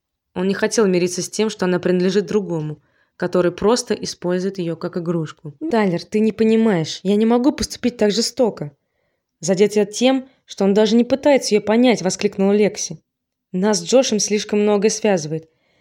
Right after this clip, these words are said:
Я не смогу быть с тобой, зная, что причинила боль ему.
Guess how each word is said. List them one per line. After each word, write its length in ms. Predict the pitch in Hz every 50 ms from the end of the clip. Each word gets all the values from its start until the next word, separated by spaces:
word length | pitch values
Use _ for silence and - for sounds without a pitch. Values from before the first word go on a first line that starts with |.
| _ _ _ _
Я 260 | - 160 202 226 247
не 140 | 254 254 247
смогу 500 | - - 240 247 262 220 196 240 285 269
быть 220 | 196 226 233 -
с 80 | - -
тобой, 440 | - 220 202 190 214 208 180 170 165
зная, 300 | 165 185 208 208 220 214
что 160 | - - 208
причинила 480 | - 220 220 - - 214 226 226 226
боль 300 | 220 185 190 214 214 202 208
ему. 420 | 226 233 220 220 208 180 160 -